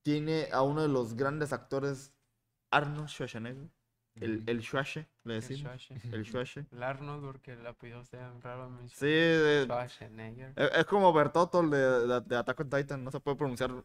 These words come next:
Speaker 1: exactamente bien, la verdad.
Speaker 3: Bertolt.
Speaker 1: Es, bueno, escribir sí, pronunciar,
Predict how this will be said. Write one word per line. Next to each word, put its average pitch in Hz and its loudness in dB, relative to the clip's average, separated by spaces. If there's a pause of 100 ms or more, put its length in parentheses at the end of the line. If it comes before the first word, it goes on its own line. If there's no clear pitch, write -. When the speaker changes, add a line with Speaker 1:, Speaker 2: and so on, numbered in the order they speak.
(140)
Speaker 1:
exactamente 123 -4
bien, 104 -8
la 104 -8
verdad. 104 -10
Speaker 3:
Bertolt. 131 -18 (460)
Speaker 1:
Es, - -4
bueno, 147 2
escribir 170 4
sí, 208 2
pronunciar, 147 0